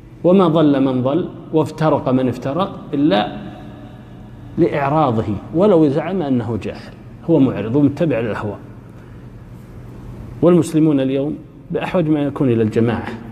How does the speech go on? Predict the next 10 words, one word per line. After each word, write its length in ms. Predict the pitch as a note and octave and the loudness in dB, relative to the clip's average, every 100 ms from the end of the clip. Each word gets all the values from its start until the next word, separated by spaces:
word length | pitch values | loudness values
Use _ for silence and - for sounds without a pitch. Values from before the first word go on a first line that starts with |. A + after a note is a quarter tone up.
| - | -6
والاجتماع، 500 | A2 - A2 G2+ G2+ - - - - - - - - - - - | -4 -4 -4 -4 -6 -12 -14 -16 -16 -16 -18 -18 -18 -18 -16 2
ونحن 280 | C#3 E3+ D#3+ | 4 4 4
نرى 480 | F#3 F3 B2 G#2+ - - | 4 4 0 -2 -6 -8
في 80 | |
عموم 300 | B2+ F#3+ F3+ | 0 4 6
المسلمين 500 | C3 A#2+ - A#2+ A#2 | 4 2 -2 -4 -4
كيف 280 | A2 F3 D#3+ | -2 -2 -2
أن 140 | C#3 B2 | -2 -2
الفرقة 440 | C3 C#3+ - A2+ A2+ | -2 -4 -4 -4 -4
مستشرية 600 | - - C#3+ - D#3 | -6 -4 -4 -4 -8